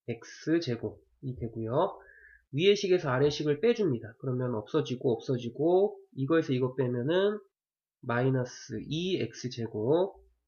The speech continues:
그리고 뺄 거 없을 때는 그대로 내려갑니다. 이 엑스 플러스 오. 그러면 또 요걸로 맞춰줘야 되니까, 어, 의외로 금방 끝나네. 마이너스 이네요, 그냥 바로.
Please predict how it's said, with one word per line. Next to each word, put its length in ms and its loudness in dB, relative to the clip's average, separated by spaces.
그리고 300 -2
뺄 200 4
거 60 4
없을 240 2
때는 260 2
그대로 320 4
내려갑니다. 640 -2
이 200 -2
엑스 680 2
플러스 420 -4
오. 200 -10
그러면 320 2
또 240 4
요걸로 320 8
맞춰줘야 480 2
되니까, 340 0
어, 240 4
의외로 300 8
금방 260 0
끝나네. 380 -4
마이너스 460 0
이네요, 360 2
그냥 240 -14
바로. 220 -12